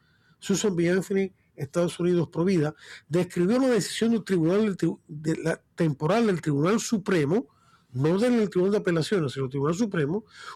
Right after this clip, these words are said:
como una crisis de cinco alarmas. Y Kristen Hawkins, de, de Students for Life Action, calificó de, eh, de Estudiantes por la Vida, calificó de locura moral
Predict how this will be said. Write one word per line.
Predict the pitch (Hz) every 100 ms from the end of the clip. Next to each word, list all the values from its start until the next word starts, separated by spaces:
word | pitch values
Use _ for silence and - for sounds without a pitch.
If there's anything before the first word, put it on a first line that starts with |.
| -
como | 170 165
una | 220 240
crisis | - 247 226 240
de | 180
cinco | - 233 226 175
alarmas. | 180 170 139 110 110 - _ _ _ - _
Y | 156
Kristen | 143 233 240 233 202
Hawkins, | - - - 131 123 - - - - -
de, | 135 160 - -
de | 143
Students | - 208 214 214
for | - 160
Life | 175 190 -
Action, | 190 - 135 139 165 - _
calificó | - 165 170 151 139 208 226 190
de, | 160
eh, | 196 151 143 135
de | 147 147
Estudiantes | - - 165 175 190
por | - 156
la | 160
Vida, | 185 147 151 - - -
calificó | - 170 170 - 160 208 226
de | 220
locura | 175 - 220 233 208
moral | 156 175 196 147